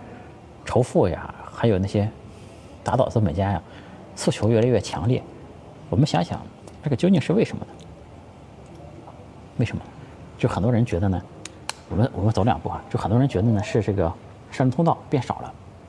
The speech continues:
是因为什么所谓的阶层也固化了，对吧？是这样的吗？其实我觉得可能也不是，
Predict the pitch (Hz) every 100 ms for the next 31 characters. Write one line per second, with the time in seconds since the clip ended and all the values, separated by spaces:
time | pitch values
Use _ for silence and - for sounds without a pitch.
0 | - - - - - - 120 113 98 107
1 | 104 98 98 - 78 95 92 95 - -
2 | - - 139 110 92 98 90 78 - -
3 | 147 147 185 - - - - - - -
4 | - - - - - - 170 104 85 80
5 | - - - - - 135 139 139 - 90
6 | 92 87 - - - - - - - -
7 | - 104 110 - 98 -